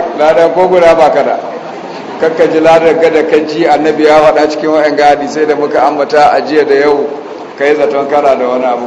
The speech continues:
komi ba ka da. Yi ƙoƙari buɗe bakinka ka zanna, "Subhanallahi,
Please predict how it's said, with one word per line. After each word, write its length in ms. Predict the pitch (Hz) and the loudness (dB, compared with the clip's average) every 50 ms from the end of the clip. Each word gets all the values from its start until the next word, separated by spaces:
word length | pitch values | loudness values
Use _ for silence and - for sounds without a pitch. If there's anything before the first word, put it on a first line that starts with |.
| - - | -4 0
komi 260 | 190 220 220 220 220 202 | 0 2 4 4 2 2
ba 180 | 185 160 139 - | 2 2 0 0
ka 80 | 131 | -2
da. 120 | 123 127 - - - - - 208 - - - 110 - 98 - - - - - - - - - - - - - - - - - - - - - - - - - - - - - - - - 220 - - | -4 -6 -8 -10 -12 -12 -12 -12 -12 -12 -12 -10 -10 -10 -10 -12 -12 -12 -14 -14 -14 -16 -18 -18 -18 -18 -18 -18 -18 -18 -16 -16 -16 -16 -18 -18 -18 -18 -18 -18 -18 -18 -18 -18 -18 -16 -16 -10 -4
Yi 100 | - 196 | -4 -2
ƙoƙari 420 | 196 190 175 170 175 175 175 180 170 | 0 2 2 2 2 2 2 2 0
buɗe 240 | 160 170 160 165 156 | -2 -2 0 0 0
bakinka 480 | 151 151 147 - - 180 175 - 156 143 | 2 2 0 0 0 -2 -4 -4 -4 -4
ka 120 | - 143 135 - | -4 -4 -4 -2
zanna, 340 | 175 185 180 170 147 - - - - - - - - - - | -2 -2 -2 -2 -4 -4 -4 -8 -12 -14 -14 -16 -18 -18 -16
"Subhanallahi, 1200 | - - 131 120 123 123 127 123 143 147 147 147 139 127 127 127 131 139 139 135 135 127 113 113 | -12 -8 -8 -4 -4 -4 -2 0 0 0 0 0 -4 -4 -4 -4 -2 0 0 0 0 -2 -4 -6